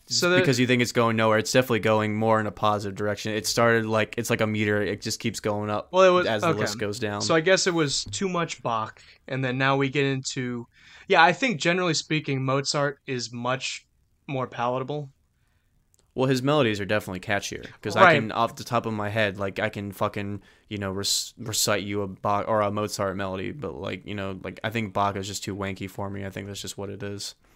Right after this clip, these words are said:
Speaker 2: Um, there's, there's, like, this certain quality in Bach's music where it, it almost feels, like,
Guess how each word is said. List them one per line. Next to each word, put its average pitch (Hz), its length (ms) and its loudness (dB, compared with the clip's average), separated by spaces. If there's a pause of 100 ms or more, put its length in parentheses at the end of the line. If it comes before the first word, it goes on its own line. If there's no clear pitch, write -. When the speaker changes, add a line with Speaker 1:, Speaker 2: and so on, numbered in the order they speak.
(540)
Speaker 2:
Um, 185 520 0 (1120)
there's, 190 240 0
there's, 220 280 -2
like, 247 140 0
this 240 180 -4
certain 269 380 -6
quality 139 560 0
in 123 320 -6 (100)
Bach's 123 340 -4
music 120 380 -4
where 127 120 0
it, 139 120 -4
it 147 120 -2
almost 190 360 0
feels, 165 320 -2
like, 131 380 -4